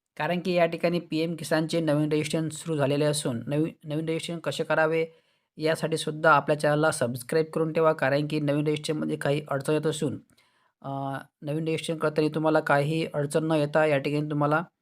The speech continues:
रजिस्ट्रेशन करायचं आहे. त्यानंतर जर का तुमचा मोबाईल नंबर वगैरे हरवला असेल तर या ठिकाणी तुम्ही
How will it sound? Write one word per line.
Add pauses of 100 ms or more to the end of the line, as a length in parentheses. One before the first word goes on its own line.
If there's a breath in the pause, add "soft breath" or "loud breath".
(400)
रजिस्ट्रेशन
करायचं
आहे. (1200)
त्यानंतर
जर
का
तुमचा
मोबाईल
नंबर
वगैरे
हरवला
असेल
तर
या
ठिकाणी
तुम्ही